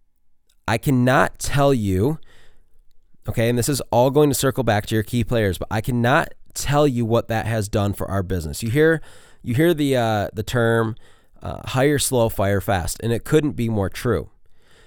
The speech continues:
Whenever you begin to feel or sense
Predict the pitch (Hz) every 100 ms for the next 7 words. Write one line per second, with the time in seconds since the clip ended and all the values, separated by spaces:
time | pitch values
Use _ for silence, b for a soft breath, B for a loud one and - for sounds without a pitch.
0 | b - 123 - 147 165 190 165 110 135
1 | 151 151 139 135 - 113 - - 147 127
2 | 82 - - - 98 - - 156 127 92
3 | -